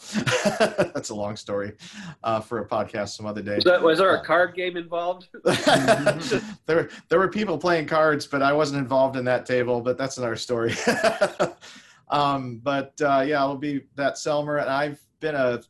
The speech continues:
Speaker 1: a SoundForge guy for many years, uh, back before Sony bought 'em. So I'll be using, uh, and then I did a little bit of, uh,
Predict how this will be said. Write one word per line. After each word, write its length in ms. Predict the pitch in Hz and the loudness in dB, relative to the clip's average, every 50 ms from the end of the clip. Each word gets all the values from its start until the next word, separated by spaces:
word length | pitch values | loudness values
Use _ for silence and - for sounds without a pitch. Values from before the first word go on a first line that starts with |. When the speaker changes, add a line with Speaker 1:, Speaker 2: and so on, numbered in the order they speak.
| _ - | _ -2
Speaker 1:
a 400 | 123 120 117 117 110 107 104 101 _ _ | 0 0 0 0 0 -2 -6 -8 _ _
SoundForge 800 | - - - 143 135 147 156 151 147 - 147 135 127 120 - | -10 -4 -2 -2 0 0 -2 -4 -6 -6 -4 -4 -4 -4 -4
guy 260 | - 127 120 120 120 123 | -2 0 0 0 0 -2
for 200 | 120 - 131 120 | -4 -6 -10 -8
many 220 | 123 127 127 123 | -6 -6 -6 -4
years, 680 | 120 120 123 123 123 123 123 123 120 - - - - - | -4 -4 -2 -2 -2 -2 -2 -4 -6 -10 -14 -16 -14 -10
uh, 220 | 120 113 110 113 | -8 -6 -6 -6
back 360 | 107 104 123 123 127 127 127 - | -6 -4 -2 -2 -2 -2 -4 -8
before 300 | 123 117 - - 127 113 | -14 -14 -8 -6 -6 -6
Sony 420 | - - - 139 143 147 131 113 | -6 -6 -8 -8 -8 -8 -8 -6
bought 240 | 104 117 113 113 113 | -6 -4 -4 -2 -4
'em. 220 | 113 110 113 110 - _ _ _ _ _ _ _ _ _ | -4 -8 -10 -14 -18 _ _ _ _ _ _ _ _ _
So 160 | - - 131 | -10 -4 -2
I'll 160 | 127 123 127 | 0 0 0
be 120 | 120 127 127 | 0 -2 -4
using, 580 | 123 120 120 120 113 127 123 117 117 117 113 | -2 -2 -2 -2 -4 -4 -6 -6 -6 -8 -8
uh, 260 | 113 113 113 110 113 87 | -6 -4 -4 -4 -4 -4
and 120 | 123 127 | -6 -6
then 80 | 135 135 | -4 -4
I 60 | 127 | -4
did 180 | 120 131 135 127 | -4 -4 -4 -4
a 40 | |
little 220 | 123 127 139 135 131 | -4 -4 -4 -6 -6
bit 160 | 120 131 123 | -6 -4 -4
of, 240 | 123 120 110 110 113 | -4 -4 -6 -6 -6
uh, 380 | 120 113 107 104 104 104 101 | -4 -2 -2 -2 -2 -4 -6